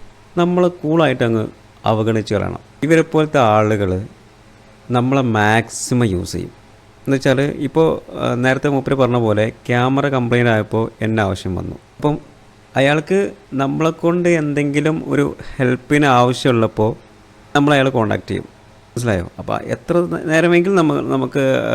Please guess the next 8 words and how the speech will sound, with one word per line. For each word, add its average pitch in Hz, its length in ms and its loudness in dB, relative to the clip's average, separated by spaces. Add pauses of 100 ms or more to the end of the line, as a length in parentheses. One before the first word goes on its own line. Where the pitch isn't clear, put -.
(220)
ആ, 120 40 0
സമയം 117 360 0
കണ്ടെത്തി 113 320 0
നമ്മൾ 117 300 0
അയാൾ 107 240 2 (240)
കോൺടാക്ട് 131 360 0
ചെയ്യും. - 220 -6 (1080)
തിരിച്ച് 135 420 0